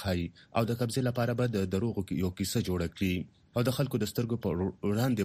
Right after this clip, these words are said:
به پوځ راغونډ کړي او وسله به کاروي. هریس زیاته کړه چې د روس د قبضې په صورت کې به په روس سخت بندیزونه ولګول شي. د خالي په ورځ د میونخ غونډې ته د ناټو سیکرټري جنرال جن سټالټنبرګ ویلي دي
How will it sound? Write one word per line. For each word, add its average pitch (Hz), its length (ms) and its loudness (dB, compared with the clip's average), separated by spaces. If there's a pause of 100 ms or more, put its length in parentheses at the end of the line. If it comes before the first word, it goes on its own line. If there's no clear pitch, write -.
به 113 40 2 (300)
پوځ 113 160 0 (120)
راغونډ 110 360 0
کړي 135 140 2 (320)
او 101 40 4 (120)
وسله 101 340 0
به 80 160 -6
کاروي. 95 380 2 (480)
هریس 139 280 0
زیاته 131 200 0
کړه 131 240 2
چې - 100 -4
د 95 160 0
روس 110 80 -6
د 92 160 -2
قبضې 92 300 -2
په 95 60 -2 (100)
صورت 110 240 -2
کې 123 80 2
به 120 120 2 (380)
په - 100 4
روس 120 220 -2 (160)
سخت - 320 -4
بندیزونه 95 560 0 (100)
ولګول 90 540 0
شي. 95 120 2 (420)
د 131 140 4
خالي 135 220 0
په 139 80 -2
ورځ 139 160 0
د 117 100 2
میونخ 123 300 0 (180)
غونډې 120 240 0
ته 127 120 -2
د 120 100 0
ناټو 92 320 -2
سیکرټري 92 360 -4 (100)
جنرال 120 360 2 (440)
جن 127 200 2
سټالټنبرګ 98 580 0 (120)
ویلي 95 240 0
دي 90 40 2